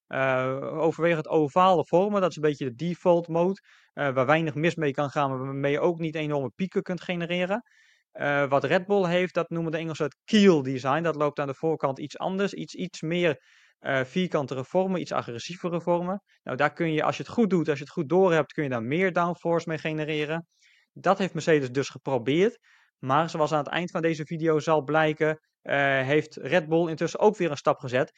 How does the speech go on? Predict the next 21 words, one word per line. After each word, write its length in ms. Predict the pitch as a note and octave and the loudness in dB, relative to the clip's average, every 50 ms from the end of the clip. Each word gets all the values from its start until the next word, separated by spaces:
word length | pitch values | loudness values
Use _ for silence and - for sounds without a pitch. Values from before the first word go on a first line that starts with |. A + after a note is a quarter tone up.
| _ - _ _ | _ -20 _ _
Dus 140 | - D3 C3 | -8 -6 -6
Mercedes 360 | D3+ C#3 - F3+ F3+ F#3 D#3+ | -6 0 2 4 4 4 4
heeft 160 | E3 D#3+ D#3+ | 2 2 0
zoveel 260 | - C#3+ - F3 F3 | 0 0 0 0 2
mogelijk 280 | E3+ E3 D#3 D#3 D3 - | 2 0 -2 -2 -4 -4
van 100 | D#3+ D3+ | -4 -4
de 60 | C#3+ | -4
tweeduizend 400 | - - D#3+ D3 C3+ C3 C3 - | 0 0 0 2 0 0 -2 2
tweeëntwintig 480 | - F3 F#3 F3+ - - D#3 C3 C#3 C3+ | 2 4 4 2 0 -2 -4 -4 -4 -2
Red 200 | C3+ C#3+ C#3 B2+ | -2 -2 -2 0
Bull 220 | C3 C3+ B2+ A2 - | 0 0 0 -2 -2
proberen 480 | - C#3+ C#3 B2+ D3 C#3+ C#3 B2+ B2 | -4 -4 -2 0 0 0 0 0 0
over 260 | - D3 E3 F3 F3 E3+ | 0 0 0 0 -2 -6
te 120 | - - | -8 -6
nemen. 340 | E3+ E3+ F3 F3 F3+ G3+ G3 - _ _ _ _ _ _ _ | -4 -2 -2 -2 -2 -4 -6 -8 _ _ _ _ _ _ _
Red 300 | - B2+ C#3+ F3 D#3+ D3 | -2 2 2 2 4 4
Bull 240 | D#3+ F3 F3 D#3+ C3+ | 4 4 4 6 6
werkt 260 | D3+ E3+ F3 E3+ - | 6 6 4 4 -2
intussen 400 | - D#3+ D#3 - E3 - - D3+ | -10 -8 -6 -6 -6 -6 -8 -6
gewoon 260 | - D#3+ D#3 D3 C3+ | -4 -4 -4 -2 2
door. 340 | C3+ F3+ E3+ C#3+ C#3+ E3 | 4 6 6 6 6 4